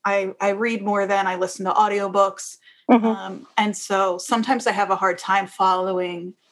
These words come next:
Speaker 1: a story that isn't directly linear when it's out
Speaker 2: Mm-hmm.
Speaker 1: loud. And I didn't struggle with your story that way at all.
Speaker 2: Um, I'm so glad to hear that because I was
Speaker 1: <laughs>
Speaker 2: worried about that.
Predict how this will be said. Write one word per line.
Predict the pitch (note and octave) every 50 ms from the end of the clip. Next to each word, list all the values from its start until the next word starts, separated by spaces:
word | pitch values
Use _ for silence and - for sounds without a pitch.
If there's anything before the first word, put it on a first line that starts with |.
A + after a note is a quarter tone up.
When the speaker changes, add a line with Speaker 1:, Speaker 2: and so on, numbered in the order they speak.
| _ _ -
Speaker 1:
a |
story | F#3+ - - G3 G3 F#3+
that | F#3+ F#3+ - F#3+
isn't | - - G3 G3 F#3+ - - - - - - G#3
directly | - G3+ G3 F#3+ - G3+
linear | F#3+ G3 G#3+ B3 B3+ B3+ A3+ G3+
when | G3 F#3
it's | F#3 F#3 - G#3+
out | F#3 C4 C#4
Speaker 2:
Mm-hmm. | C#4+ C#4+
Speaker 1:
loud. | B3+ B3+ B3+ - F#3+ G3 - _ _ - _ _ -
And | A3 A3
I | G#3
didn't | F#3+ G#3+ B3 G#3+ A3 G#3 -
struggle | - - - G3+ G3 G3+ G3 F#3 F3+ G3+ A#3
with | - G#3 -
your | G3+ G3+
story | F#3+ - - B3+ C4 B3+
that | A#3 G3 F3+ - G#3
way | G3+ G3 F3+
at | - -
all. | G#3 G#3 G3+ - - - A#3 _ _ _ _ _ - - - G#3
Speaker 2:
Um, | G3+ G3+ F#3+
I'm | A#3 A#3+ A3+
so | - C4+ A#3
glad | G#3+ A3+ A3+ G#3+ G#3 G#3+
to | -
hear | A3+ - A#3 G3 F#3+ F#3
that | F#3+ F#3 F#3 F#3
because | G#3 G3+ G#3+ G#3 G3+ -
I | A3
was | G3 - G#3 -
Speaker 1:
<laughs> | G#3+ G#3+ A3+
Speaker 2:
worried | A3+ A3+ A3 G#3
about | G#3 F#3 F3 D#3+ D3+ C#3+
that. | C#3 A#2 D#2 -